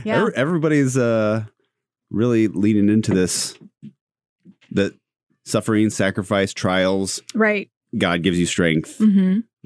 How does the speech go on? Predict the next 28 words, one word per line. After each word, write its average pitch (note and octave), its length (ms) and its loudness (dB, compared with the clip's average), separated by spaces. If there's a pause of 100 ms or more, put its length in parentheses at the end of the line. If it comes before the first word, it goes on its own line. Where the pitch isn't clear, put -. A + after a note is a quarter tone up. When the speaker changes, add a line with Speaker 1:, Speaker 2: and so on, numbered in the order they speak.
Speaker 2:
Uh, C#2+ 260 0
God D#2+ 220 0
will E2 80 0
bring D#2+ 240 0
out D2+ 300 -2
good, D2+ 440 0 (360)
glory. D2 480 -2 (320)
Speaker 3:
It's A3+ 140 -4
almost C#4+ 280 0
like F#3+ 160 -2
God F#3+ 220 -2
has F3+ 220 -2 (220)
important F#3+ 440 0
things F3+ 260 0
to F3 60 -2
say F3 240 0
to - 80 -2
us D3 340 0
Speaker 2:
<laughs> - 0 -
Speaker 3:
about E3+ 420 -2 (160)
living G3 320 2
our E3+ 140 0
lives E3+ 500 0
in F3 300 2 (240)
his F3+ 260 -4 (600)
divinely F#3 400 2
inspired E3 420 0
word. E3+ 300 -2